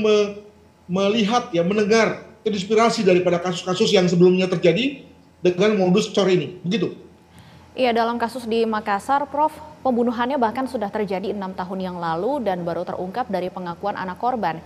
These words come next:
Speaker 2: yang saat itu masih berusia sebelas tahun. Perlukah kemudian ada pemulihan secara psikologis kepada anak korban, Prof?
Speaker 1: Eh, sebelum menjawab itu, maka tadi kembali pada kasus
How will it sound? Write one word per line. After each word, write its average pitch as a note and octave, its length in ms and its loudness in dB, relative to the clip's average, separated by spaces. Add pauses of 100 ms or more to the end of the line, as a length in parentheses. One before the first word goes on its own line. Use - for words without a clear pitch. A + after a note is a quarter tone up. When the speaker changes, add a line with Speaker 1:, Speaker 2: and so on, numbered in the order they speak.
(280)
Speaker 2:
yang G3+ 160 -4
saat A#3+ 160 -6
itu C4 160 -4
masih B3+ 240 -6
berusia G3+ 320 -6
sebelas F3+ 400 -6
tahun. F#3+ 320 -4 (400)
Perlukah C4+ 400 0
kemudian B3 480 0
ada G3 560 0
pemulihan C4 560 -2
secara A3 480 -6
psikologis B3 480 -4 (160)
kepada F#3+ 320 -4
anak F#3 80 -8
korban, F#3+ 400 -6
Prof? D#3 160 -18 (1600)
Speaker 1:
Eh, G3+ 80 2
sebelum B3 320 4
menjawab G#3+ 240 2
itu, - 400 -2
maka B3+ 240 4
tadi D4+ 160 4
kembali A3 320 4
pada G#3 240 4
kasus - 640 -2